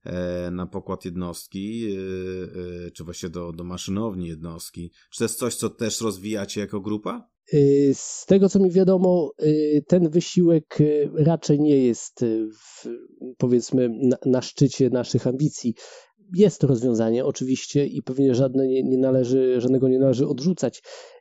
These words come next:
Speaker 2: Jednak tutaj, y, s-, nastawiamy, y, się na inne źródła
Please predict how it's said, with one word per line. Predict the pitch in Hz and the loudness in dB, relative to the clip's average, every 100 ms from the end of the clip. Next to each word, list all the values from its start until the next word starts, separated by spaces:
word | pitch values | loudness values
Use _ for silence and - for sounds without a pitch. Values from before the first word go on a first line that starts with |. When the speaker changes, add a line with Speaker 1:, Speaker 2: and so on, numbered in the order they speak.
| - | -2
Speaker 2:
Jednak | 151 151 151 - | 0 2 -2 2
tutaj, | 180 165 165 156 - | 2 6 4 4 4
y, | 147 143 | 4 6
s-, | 139 - - - | 4 -2 -14 0
nastawiamy, | 147 - 143 143 143 143 139 - 123 131 | 0 2 2 2 4 2 2 -2 -4 -2
y, | 123 | 0
się | - | 0
na | 131 123 | 0 2
inne | 131 127 | 2 2
źródła | 117 123 123 117 | 2 2 2 0